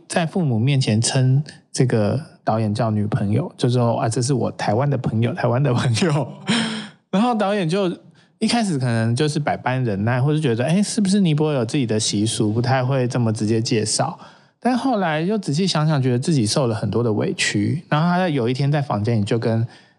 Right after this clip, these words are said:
男朋友谈开来了，说：“你为什么不说啊？”等等等等等。那他，那影片呢，他在后制的时候，其实在他不满的时候会定格，然后加上自己的旁白。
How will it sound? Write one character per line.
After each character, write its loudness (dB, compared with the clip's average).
男 2
朋 2
友 2
谈 0
开 0
来 -2
了， -4
说 -2
：“你 2
为 2
什 0
么 2
不 -2
说 -2
啊？” 0
等 -2
等 -2
等 0
等 2
等。 -2
那 0
他， 0
那 0
影 0
片 0
呢， 0
他 0
在 0
后 -2
制 -2
的 0
时 -2
候， 2
其 -2
实 0
在 0
他 0
不 -2
满 0
的 -2
时 -4
候 0
会 2
定 -2
格， -4
然 2
后 4
加 0
上 -4
自 -4
己 -2
的 -6
旁 0
白。 -4